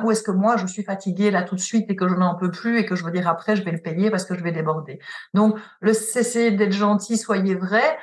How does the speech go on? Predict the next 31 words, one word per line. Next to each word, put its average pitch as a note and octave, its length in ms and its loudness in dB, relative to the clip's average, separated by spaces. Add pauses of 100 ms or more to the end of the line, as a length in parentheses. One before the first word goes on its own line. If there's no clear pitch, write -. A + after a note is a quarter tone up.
(220)
Parfois, A#3+ 300 0
on A3+ 40 4
ne G3+ 60 4
peut F#3 160 -6
pas G3 140 2
cesser A#3+ 300 -6
d'être A#3+ 120 -4
gentil, B3+ 360 -4
ça E3 160 -6
fait D#3+ 120 -10
aussi D3+ 220 -10
notre D3 160 -6
charme, B3 440 2 (240)
mais G3 120 4
c'est F#3 240 0
toujours, C#4+ 460 -2
en G#3 140 4
fait, A#3 420 2
de F#3 140 0
bien A3 420 2
rester G#3+ 440 0
centré G#3 580 0
sur A#3 420 -6
ses G3 220 0
besoins. E3+ 440 -2
Et A3+ 100 2
si F4+ 240 0
on E4+ 120 2
a C4 80 4
l'énergie G#3 360 4
nécessaire, F#3+ 640 0